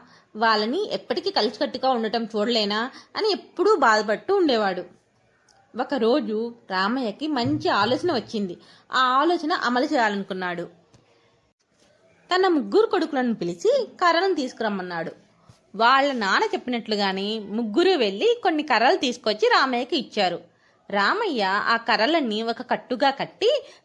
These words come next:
తన కొడుకుల దగ్గరకు వెళ్ళాడు. "చూడండి పిల్లలు, మీలో ఎవరికి ఎక్కువ బలం ఉందో చూడాలనుకుంటున్నాను.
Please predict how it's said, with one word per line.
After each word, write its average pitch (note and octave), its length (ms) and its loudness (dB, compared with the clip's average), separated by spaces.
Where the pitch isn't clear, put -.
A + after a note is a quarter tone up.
తన G#4+ 40 2
కొడుకుల G#4 320 2
దగ్గరకు B3 420 2
వెళ్ళాడు. G3+ 380 2
"చూడండి C4+ 240 4
పిల్లలు, A3 460 0
మీలో D4 500 2
ఎవరికి C#4 380 -2
ఎక్కువ F#4 200 -2
బలం A#3 340 -2
ఉందో A3 280 -2
చూడాలనుకుంటున్నాను. G#3 920 -4